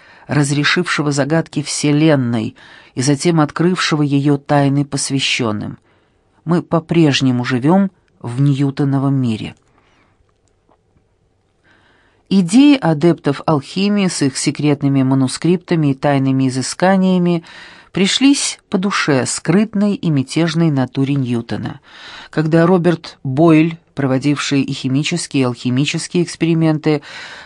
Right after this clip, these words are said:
предложил для трансформации некую особенную ртуть, Ньютон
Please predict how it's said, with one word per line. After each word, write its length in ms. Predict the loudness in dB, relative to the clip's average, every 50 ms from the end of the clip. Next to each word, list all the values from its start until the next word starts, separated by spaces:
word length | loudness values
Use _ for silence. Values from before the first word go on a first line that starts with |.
| -14 -2
предложил 560 | -2 -2 0 2 2 2 2 4 2 2 2
для 280 | 2 2 4 4 4
трансформации 880 | 2 2 2 2 2 0 0 -2 -2 0 0 2 0 0 -2 0 0 0
некую 520 | 2 4 2 2 2 0 0 2 2 2 2
особенную 840 | 2 0 -2 -2 -2 0 2 2 2 4 2 4 4 4 4 4 2
ртуть, 540 | 2 -2 0 2 2 2 2 0 -12 -12 _ _ _ _ _ _ _ _ _ _ 0
Ньютон 640 | 2 2 4 4 2 2 2 2 2 2 0 -2